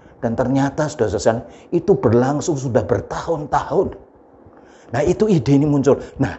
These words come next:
lalu bagaimana itu memulai itu? Nah, kami mulai menghubungi lalu beberapa saudara, ternyata saya dan istri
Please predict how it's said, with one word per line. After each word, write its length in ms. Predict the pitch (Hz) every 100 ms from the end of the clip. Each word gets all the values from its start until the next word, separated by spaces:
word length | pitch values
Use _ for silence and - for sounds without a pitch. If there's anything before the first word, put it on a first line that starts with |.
| -
lalu 320 | 120 156 240 196
bagaimana 640 | 143 147 143 208 190 143
itu 160 | 156 143
memulai 480 | 143 143 139 131 117
itu? 160 | 98 67 - - - _ _ _ - _ _ _ _ 131
Nah, 240 | 117 - - - - -
kami 180 | 135 156
mulai 580 | 151 143 135 135 135 131 - - - -
menghubungi 880 | 123 131 - 123 123 131 131 131 135 117
lalu 360 | 113 123 110
beberapa 600 | 101 107 107 - 110 104
saudara, 720 | 104 98 107 110 117 143 139 -
ternyata 560 | 98 104 107 - 135 127
saya 240 | 98 101
dan 160 | 95 92 95
istri 480 | - 113 127 135